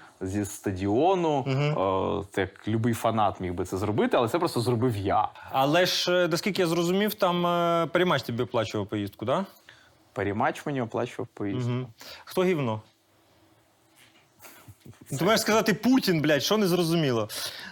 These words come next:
Speaker 2: Е, зв'язка Уха та Сеня, які коментують разом фінали якогось крупного чемпіонату, може, мажора. Наскільки це можливо і що цьому заважає?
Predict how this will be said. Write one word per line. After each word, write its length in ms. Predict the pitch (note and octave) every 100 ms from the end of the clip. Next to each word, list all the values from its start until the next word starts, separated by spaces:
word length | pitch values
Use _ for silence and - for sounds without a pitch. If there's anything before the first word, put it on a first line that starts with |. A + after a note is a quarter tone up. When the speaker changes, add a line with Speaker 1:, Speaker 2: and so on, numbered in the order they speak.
| -
Speaker 2:
Е, 600 | G#2+ A2+ A2+ A2+ A2+ A2+ A#2
зв'язка 460 | C#3 A3 C4+ A#3+
Уха 300 | B3 D4+ -
та 140 | - G3
Сеня, 300 | C4 C#4 A3+
які 200 | F3 G3
коментують 440 | G3 F#3 G#3+ F#3
разом 300 | F#3+ F#3 E3+
фінали 360 | F3+ E3+ E3+ D#3+
якогось 580 | - D#3+ C#3+ - - -
крупного 440 | D3+ D3+ D3 C#3+
чемпіонату, 580 | B2+ C3+ C3 C#3 E3+ D#3
може, 260 | B2+ B2 B2+
мажора. 440 | B2 A#2 A2 G2
Наскільки 380 | G#2+ - C#3+ C3+
це 120 | C3+
можливо 420 | C3+ C3 E3+ D3+
і 20 |
що 160 | B2 B2+
цьому 280 | - B2 A#2+
заважає? 480 | A#2 A2 G#2+ F#2